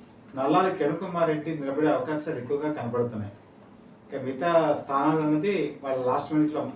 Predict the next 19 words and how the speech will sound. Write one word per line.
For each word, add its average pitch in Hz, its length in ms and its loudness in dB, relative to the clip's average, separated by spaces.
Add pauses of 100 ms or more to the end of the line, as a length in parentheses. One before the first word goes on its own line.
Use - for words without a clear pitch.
(140)
మార్చుకోవచ్చు. - 760 -2 (520)
ఈ 156 140 4
పేర్లు 196 300 8
అయితే 147 160 6
ప్రముఖంగా 151 540 0
కనబడుతున్నాయి. 117 480 -4 (500)
కాబట్టి - 320 0
ఫైనల్గా 226 560 4 (260)
ఒక 170 140 -2
కన్క్లూజన్ 202 460 4
వచ్చేది 156 340 0
ఏంటంటే, 139 440 -2
ఐదు 151 180 4
పార్లమెంటు, 170 720 2 (1300)
ఐదు 139 160 2
అసెంబ్లీ 180 360 2
లేదా 214 280 4
పది 147 280 4
అసెంబ్లీ, 170 540 0